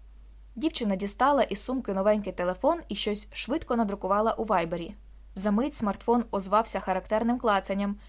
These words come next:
і Ніка звела голову. Її ніздрі роздулись. «Він уже йде», — низьким,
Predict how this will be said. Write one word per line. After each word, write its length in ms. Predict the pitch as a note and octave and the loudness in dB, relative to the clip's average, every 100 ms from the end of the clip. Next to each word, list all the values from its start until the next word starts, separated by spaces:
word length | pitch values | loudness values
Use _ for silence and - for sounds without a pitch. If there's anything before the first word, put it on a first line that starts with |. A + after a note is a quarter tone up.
| - - | -12 -6
і 80 | |
Ніка 300 | F#3+ A#3+ C#4 | -2 0 2
звела 280 | B3 G3+ A3 | 4 4 2
голову. 480 | G#3 F3 E3 D#3+ F3 - - - - | 2 0 -2 -6 -10 -16 -20 -18 -10
Її 440 | G3 G3 C4+ C#4 - G3 | -6 -4 -4 -4 -8 -4
ніздрі 580 | F#3+ G3+ G#3+ G3 G#3 - | -2 -2 -2 -4 -8 -8
роздулись. 680 | F#3+ G3 F3+ E3+ D#3 D3 - - - - - - - | -6 -6 -6 -8 -8 -10 -12 -16 -20 -20 -20 -16 -4
«Він 200 | A3+ - | -4 0
уже 220 | A#3 A3+ | 0 2
йде», — 340 | B3 G#3+ F3 F3 - - - - - | 2 2 0 -2 -16 -20 -20 -20 -4
низьким, 560 | G3+ G3 - A3+ B3+ | -2 0 -2 -2 -4